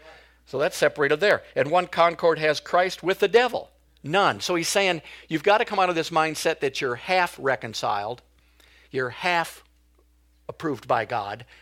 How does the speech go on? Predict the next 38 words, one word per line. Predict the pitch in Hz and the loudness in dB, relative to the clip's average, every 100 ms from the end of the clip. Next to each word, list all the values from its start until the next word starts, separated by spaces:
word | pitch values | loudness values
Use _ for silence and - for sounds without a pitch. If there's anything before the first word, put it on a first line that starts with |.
| - | -2
but | 156 | 0
you | 160 147 | 0 0
are | 139 | 0
totally | - - 247 196 139 | -2 2 4 4 -2
approved | 127 147 123 120 | -2 -4 -4 0
by | 123 | 0
God | 117 131 127 127 - - | 2 2 2 0 -6 -8
and | 135 | -4
have | 143 131 | 0 0
a | 127 | 0
great | 135 175 | 2 0
relationship | 156 156 160 - 143 151 - | 0 0 0 -2 -4 -4 -2
with | 170 | -4
him | 156 139 | -4 -6
because | 135 160 143 | -6 -4 -4
you | 151 | -4
have | 143 139 | -2 0
been | 143 143 147 - _ | 0 -4 -6 -18 _
reconciled. | 190 196 151 - 135 107 76 - - - | 0 2 0 0 0 0 -4 -16 -20 -8
Reconciled | 127 143 147 123 147 143 131 | 2 2 2 -2 0 0 -2
means | 143 143 123 | -6 -6 -6
that | 127 - | -6 -4
everything | 165 165 190 - 165 170 | -4 -2 -4 -4 -4 -4
that | 135 | -6
man | 139 160 151 | -2 -4 -2
has | 139 123 | -4 -2
ever | 160 175 | -2 -2
done | 156 165 | 0 0
in | 160 | -2
his | 151 | -8
past | - 156 139 135 - _ - | -4 -2 0 -2 -8 _ -6
has | 139 127 | -4 -4
been | - 143 131 | -4 -4 -4
remitted, | 131 135 175 131 135 _ _ _ | -8 -2 -2 -2 -6 _ _ _
wiped | 101 123 165 180 151 | -8 0 0 2 2
out, | 135 135 - _ _ | 2 2 -2 _ _
taken | - 156 151 | -4 -2 -2
away. | 139 131 113 | -4 -2 -2